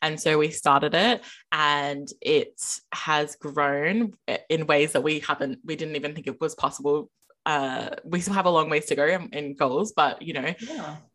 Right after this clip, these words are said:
Speaker 1: the progress we've made has been incredible so far. We are, we don't really, like, niche ourselves in because we're a society and culture podcast, and we, you know, similar to yours, specify, um, you know, cons-, uh, con-, conversations around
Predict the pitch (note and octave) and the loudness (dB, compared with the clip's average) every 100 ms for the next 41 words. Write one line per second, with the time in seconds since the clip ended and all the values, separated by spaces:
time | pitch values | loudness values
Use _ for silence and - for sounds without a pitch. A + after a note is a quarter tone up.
0 | _ _ - F3+ G#3 F3+ F#3 E3+ E3 D3+ | _ _ -4 0 4 4 4 4 4 4
1 | D#3 D#3+ C#3+ D#3 D#3 D3 D3+ D#3+ C#3 D#3 | 4 2 2 0 2 2 0 0 0 2
2 | - C3 D#4 E4+ F#3 F3 F3 F3 E3+ - | 0 2 2 0 -2 -2 -2 -2 -4 -6
3 | _ _ _ _ _ - E3 D#3+ D#3 D#3 | _ _ _ _ _ 2 6 6 6 4
4 | - - _ _ - A#3 D#4+ F4 C#4 G#3+ | 0 -12 _ _ -2 -2 0 0 0 0
5 | F3+ F#3 F3+ F3+ E3 D#3+ D#3 D#3+ E3 D#3 | -2 -2 -2 0 0 -2 -4 -6 -6 -2
6 | D3 D3+ D3+ C#3 C#3 C#3+ C#3+ - D3 - | 0 -2 -2 2 2 0 -4 -4 -4 -4
7 | - B2+ - B2+ C#3 - - - D3 C#3 | -4 -4 0 2 0 -2 -10 -2 0 0
8 | C#3 C#3 C3+ C#3 - - _ _ - D3 | -2 -2 -2 -4 -10 -16 _ _ -4 0
9 | C#3 G#3 E3 D#3+ D#3 F#3+ D3 C3+ C#3+ - | 0 0 -2 0 -2 -2 0 0 -2 -8
10 | - - D#3 D#3+ D3 C#3 C#3 C#3 C3+ C3 | -10 -8 -8 -2 2 4 4 4 0 -4
11 | - - C#3 C3 C3 A#2+ E3 C#3 - D#3 | -6 -2 -2 -2 -4 -8 -6 -6 -6 -8
12 | D#3 - - D3+ D3 - - - D3+ D#3 | -10 -18 -6 -4 -4 -6 -12 -10 -10 -8
13 | D3+ D#3 D3+ D3+ C#3+ C#3 | -10 -12 -6 0 2 2